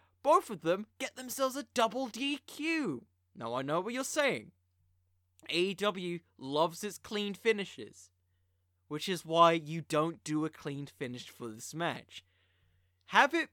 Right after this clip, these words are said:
be that they're so focused on cheating that it's almost a mystery how they would do in a competitive match, 'cause both of them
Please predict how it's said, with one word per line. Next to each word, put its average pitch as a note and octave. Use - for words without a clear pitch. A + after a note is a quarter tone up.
be G3
that D#3+
they're F3
so B3
focused C4
on F#3+
cheating E3+
that F3+
it's G#3+
almost B3
a A3+
mystery A3
how F#3+
they G3
would F#3+
do F#3
in F3
a E3+
competitive D#3
match, F3
'cause D3
both D#4+
of F#3+
them C#3